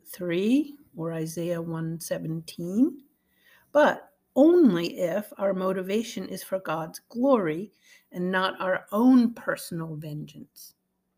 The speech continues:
Romans twelve nineteen. So since the first sin that caused the fall of humans and the entire creation to become cursed,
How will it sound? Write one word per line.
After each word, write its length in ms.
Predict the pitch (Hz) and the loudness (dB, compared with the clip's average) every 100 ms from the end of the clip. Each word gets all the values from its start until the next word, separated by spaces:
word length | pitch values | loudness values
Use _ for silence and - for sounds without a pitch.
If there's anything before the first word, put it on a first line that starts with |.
| _ | _
Romans 480 | 175 170 160 165 156 | -12 -10 -10 -12 -14
twelve 420 | - 156 151 151 | -8 -6 -4 -6
nineteen. 680 | - 151 - 302 320 135 - _ _ _ _ _ _ _ _ _ _ _ _ _ _ _ _ _ _ - - - - | -8 -12 0 6 6 6 -4 _ _ _ _ _ _ _ _ _ _ _ _ _ _ _ _ _ _ -20 -20 -18 -8
So 100 | 214 | -6
since 480 | - 294 330 - - | -2 0 0 -4 -4
the 100 | 233 | -4
first 520 | - 220 240 - - | 0 0 0 -6 -8
sin 580 | - - 190 170 165 165 _ _ - _ _ - | -8 -4 -4 -4 -6 -8 _ _ -20 _ _ -12
that 160 | - | -10
caused 520 | - 202 202 190 - | -6 0 2 2 0
the 80 | 180 | -6
fall 320 | - 202 170 | -6 -2 0
of 80 | 180 | -2
humans 600 | - 247 233 175 170 180 | 0 4 4 2 -2 -8
and 180 | - 180 | -6 -6
the 140 | 185 180 | -4 -4
entire 720 | 175 170 - 226 247 269 254 | -6 -8 -4 2 6 6 4
creation 880 | 254 220 208 220 247 - 135 135 160 _ _ _ _ _ _ - | -2 -4 0 0 0 -4 -10 -10 -12 _ _ _ _ _ _ -14
to 80 | 175 | -12
become 460 | 180 180 165 165 | -12 -10 -8 -8
cursed, 720 | - - 269 160 180 - - | -8 0 2 2 -2 -10 -18